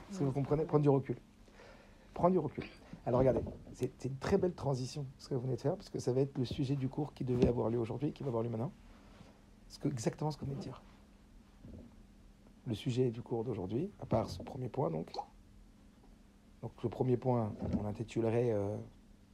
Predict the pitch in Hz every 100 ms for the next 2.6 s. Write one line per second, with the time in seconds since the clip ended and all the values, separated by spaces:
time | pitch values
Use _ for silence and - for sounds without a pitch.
0 | - - - - - - - - - -
1 | 196 190 247 254 226 - - - - -
2 | 110 113 110 110 - -